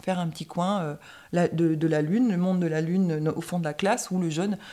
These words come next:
hop, j'ai besoin de rêver, il va rêver, après il revient, il peut se concentrer. Et en fait, ça fonctionne super bien. Donc le fait simplement de dés-, déclen-, désenclencher, euh, de, d'arrêter ce process de, euh, concentre-toi, motive-toi, ben, c'est simplement, je t'autorise,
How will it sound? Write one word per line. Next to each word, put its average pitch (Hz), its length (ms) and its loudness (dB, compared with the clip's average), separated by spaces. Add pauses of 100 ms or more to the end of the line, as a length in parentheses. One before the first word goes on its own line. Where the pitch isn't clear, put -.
(220)
hop, 165 120 -8
j'ai 156 140 -6
besoin 160 240 -4
de 160 80 -2
rêver, 160 280 -4
il 208 60 -4
va 165 80 -6
rêver, 160 320 -4
après 170 220 -8
il 156 40 -8
revient, 160 200 -2
il 208 80 0
peut 196 160 -12
se - 80 -10
concentrer. - 460 -8 (100)
Et 170 80 2
en 165 60 2
fait, 220 180 -4
ça 185 80 -2
fonctionne 185 340 -2
super 202 320 -4
bien. 254 220 2 (640)
Donc 185 120 -2
le 202 60 4
fait 254 160 2
simplement 226 460 4
de 214 120 6
dés-, 208 280 4
déclen-, 208 520 2
désenclencher, 220 960 2 (960)
euh, 175 240 0
de, 175 160 -2
d'arrêter 220 760 2 (260)
ce - 120 -4
process 196 560 -2
de, 170 320 -4 (680)
euh, - 220 -4
concentre-toi, 180 640 -8 (160)
motive-toi, 190 520 -12 (160)
ben, 175 220 -8
c'est - 220 -10
simplement, 175 480 -6
je 196 140 0
t'autorise, 196 560 -2